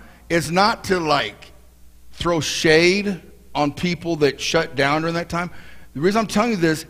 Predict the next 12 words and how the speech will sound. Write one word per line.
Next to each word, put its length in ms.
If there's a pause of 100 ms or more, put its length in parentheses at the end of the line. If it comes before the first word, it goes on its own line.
(120)
is 120
it's 60
about 220
to 60
happen 280
again. 460 (3000)
That's 220
what 160
you 60
need 120
to 80
know. 380